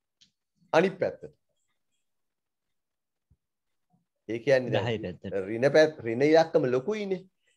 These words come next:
Speaker 1: එතකොට ඍණ ඉලක්කම ලොකුයි කියන්නේ ඍණ පැත්තට වැඩි. ඍණ පැත්තට නෙවෙයි තියෙන්නේ. එතකොට ඍණ ඉලක්කම පැත්තට නෙවෙයි.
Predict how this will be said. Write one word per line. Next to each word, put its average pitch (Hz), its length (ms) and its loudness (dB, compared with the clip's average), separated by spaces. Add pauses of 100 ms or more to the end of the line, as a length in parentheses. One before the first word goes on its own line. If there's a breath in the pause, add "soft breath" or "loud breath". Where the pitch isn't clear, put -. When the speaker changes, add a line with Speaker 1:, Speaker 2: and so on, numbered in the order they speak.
(160)
Speaker 1:
එතකොට 139 240 6
ඍණ 123 220 2 (220)
ඉලක්කම 139 360 2
ලොකුයි 139 260 -2
කියන්නේ 160 220 2
ඍණ 147 200 4
පැත්තට 165 380 2
වැඩි. 160 320 6
ඍණ 131 260 -4
පැත්තට 156 360 -2
නෙවෙයි 175 300 6
තියෙන්නේ. 92 400 -10
එතකොට 90 160 -8
ඍණ 110 200 -2
ඉලක්කම 127 400 2
පැත්තට 135 380 0
නෙවෙයි. 160 320 -2